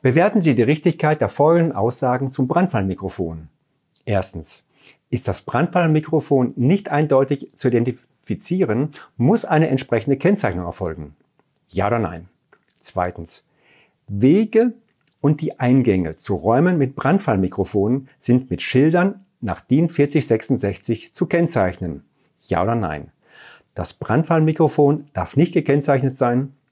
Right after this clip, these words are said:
Ja oder nein? Viertens. Das Brandfallmikrofon muss als Elektretmikrofon ausgeführt sein.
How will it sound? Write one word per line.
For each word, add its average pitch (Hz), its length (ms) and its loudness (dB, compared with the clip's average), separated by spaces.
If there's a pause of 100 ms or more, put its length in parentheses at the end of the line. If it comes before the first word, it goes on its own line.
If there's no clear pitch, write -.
(260)
Ja 87 240 -6
oder 104 140 0
nein? 80 380 -4 (500)
Viertens. 127 680 -4 (300)
Das 101 200 -4
Brandfallmikrofon 147 1120 0 (280)
muss 123 260 0
als 113 340 -4
Elektretmikrofon 110 1400 -2
ausgeführt 95 540 -4
sein. 80 360 -6